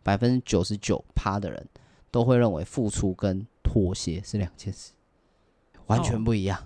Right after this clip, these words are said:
Speaker 2: 是吧？没有，你刚刚是说我对妥协的判定很
Speaker 1: 很廉价。
Speaker 2: 对，可是我不觉得就是大家都会
Speaker 1: 很廉价。
Speaker 2: 像站在你那边。
Speaker 1: 诶，
Speaker 2: 我觉得。
Speaker 1: 我可以大胆地说出来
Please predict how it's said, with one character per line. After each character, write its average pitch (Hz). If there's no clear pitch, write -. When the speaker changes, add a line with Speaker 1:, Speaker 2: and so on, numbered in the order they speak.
Speaker 2:
是 -
吧？ 196
没 269
有， 370
你 240
刚 277
刚 311
是 311
说 269
我 226
对 226
妥 180
协 160
的 170
判 180
定 175
很 151
Speaker 1:
很 127
廉 139
价。 160
Speaker 2:
对， 175
可 220
是 339
我 262
不 269
觉 208
得 180
就 190
是 202
大 190
家 175
都 170
会 170
Speaker 1:
很 120
廉 127
价。 123
Speaker 2:
像 -
站 226
在 214
你 170
那 160
边。 143
Speaker 1:
诶， 113
Speaker 2:
我 185
觉 170
得。 170
Speaker 1:
我 131
可 131
以 120
大 -
胆 104
地 101
说 110
出 113
来 98